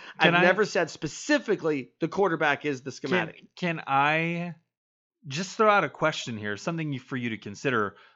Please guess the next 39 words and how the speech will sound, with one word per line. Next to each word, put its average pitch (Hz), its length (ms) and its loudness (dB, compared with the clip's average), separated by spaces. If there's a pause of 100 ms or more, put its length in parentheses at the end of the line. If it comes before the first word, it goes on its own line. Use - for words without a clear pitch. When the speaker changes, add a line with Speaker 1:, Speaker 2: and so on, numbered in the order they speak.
Speaker 1:
with 156 260 -2
a 170 80 0
statement 151 440 -4
that 110 160 -4
you're 107 100 -6
making, 104 580 -6
looking 170 380 0
at 139 200 0
Caleb 135 340 0
Williams 123 380 0
and, 113 240 -6
and 120 260 -2
knowing 147 340 0
that 147 180 -4
there 131 200 -2
is 127 280 -4
the 143 120 -8
mobility 123 500 -4
factor 175 400 -8
there? 180 200 -6
Speaker 2:
Mm-hmm. 127 160 -8 (240)
Speaker 1:
I, 135 60 0 (220)
is 139 240 -2
this, 170 480 -4 (520)
I'm 135 100 -8
not 147 220 -2
getting 160 200 -2
to 156 140 -4
a 127 40 -2
bold 120 320 -4
prediction, 123 640 -8
and 113 160 -8
I 107 60 -4
don't 123 280 -4
wanna 123 160 -6
confuse 120 500 -8
it 135 160 -6
for 131 220 -4
that, 139 240 0